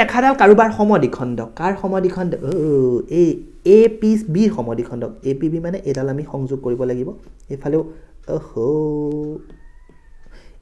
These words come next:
এইটো আমি সংযোগ কৰিব লাগিব। এতিয়া কাৰ সমদ্বি-, আমাক কি বুলি প্ৰুফ কৰিব দিছে? আমাক প্ৰুফ কৰিব দিছে যে এই ৰে-, এই কোণটো, এই কোণটোৰ সমদ্বিখণ্ডক। অ', আমাক এইটো প্ৰুফ কৰিবলৈ লাগে। তে আমি কেনেকে কৰিম?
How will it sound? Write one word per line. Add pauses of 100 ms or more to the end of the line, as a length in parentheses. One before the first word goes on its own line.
(760)
এইটো
আমি (100)
সংযোগ
কৰিব
লাগিব। (600)
এতিয়া
কাৰ
সমদ্বি-,
আমাক
কি
বুলি
প্ৰুফ
কৰিব
দিছে? (640)
আমাক
প্ৰুফ
কৰিব
দিছে
যে (300)
এই
ৰে-,
এই (140)
কোণটো, (200)
এই
কোণটোৰ
সমদ্বিখণ্ডক।
অ',
আমাক
এইটো
প্ৰুফ
কৰিবলৈ
লাগে। (460)
তে
আমি
কেনেকে
কৰিম?